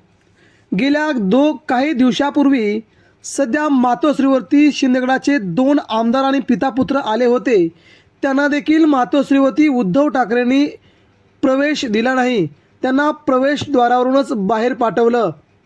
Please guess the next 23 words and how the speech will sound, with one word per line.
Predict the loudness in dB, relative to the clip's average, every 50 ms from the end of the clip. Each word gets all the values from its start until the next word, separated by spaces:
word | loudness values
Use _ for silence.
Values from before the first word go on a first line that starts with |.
| _ _ _ _
आता | -4 -2 -2 -2 0 0 0 0 0 0 -4 -6 -14 _ _ _ _ -6
वेळ | -2 0 2 2 2 2 0 -2 -4 -2
आली | -2 0 0
आहे | 0 0 0 -2 0
ती | 0 2 2 2 2
भाजप | 0 -2 -2 -2 0 0 -2 -2 0 -2 -2 0 -2
नेत्यांची. | 0 0 0 0 0 0 -2 -4 -4 -4 -2 0 0 0 0 -2 -6 _ -20 -20 -20 -10
हायकोर्टाच्या | -6 -4 -2 -2 -2 0 0 0 0 0 0 -2 -2 -2 -2 0
आदेशानंतर | 0 0 0 0 0 0 -2 -2 0 0 0 0
मातोश्री | 0 0 2 2 0 0 0 0 0 0 0 0 0 0
या | 0 -2
उद्धव | -2 -2 0 0 0 2 2 2 2
ठाकरेंच्या | 2 0 -2 0 0 0 0 0 0 -2 -2 0
निवासस्थानी | 0 0 0 2 0 0 -2 -2 -2 -2 0 0 -2 -2 -2 -6 -12 -20 -20 -20 -20 -14 _ -4
दोन | -2 0 2 2 4 4 2
लाखांचा | 2 0 0 -2 -2 -2 -2 -2 -2 -2 -2 -2 -2
डीडी | -2 -2 -2 0 0 0 0
घेऊन | 2 2 2 2 2 2 0
पोहोचलेल्या | 0 0 0 2 2 2 2 0 -2 0 0 -2 -2
भारतीय | -2 -2 -2 0 0 -2 -2 -2 -2 -2 0 0
जनता | 0 -2 -2 -2 -2 -2 -2
पार्टीचा | -2 0 0 0 0 0 0 0 -2 0 0
नेता | 0 -2 -2 -2 -2 -2 -2 -2 -4